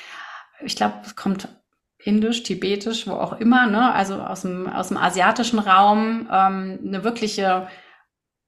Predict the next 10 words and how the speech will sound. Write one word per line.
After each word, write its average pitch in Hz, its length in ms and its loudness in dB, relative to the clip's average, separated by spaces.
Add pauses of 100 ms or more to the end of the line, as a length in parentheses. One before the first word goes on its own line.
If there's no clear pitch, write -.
(1500)
klare, 226 1000 4 (140)
sehr 220 280 0
strukturierte 202 800 -2
Meditationstechnik. 233 1300 0 (420)
Das 180 160 -8
heißt, 190 300 -4
zehn 254 260 4
Tage 226 340 2
lang 208 220 0
Schweigen 202 840 -2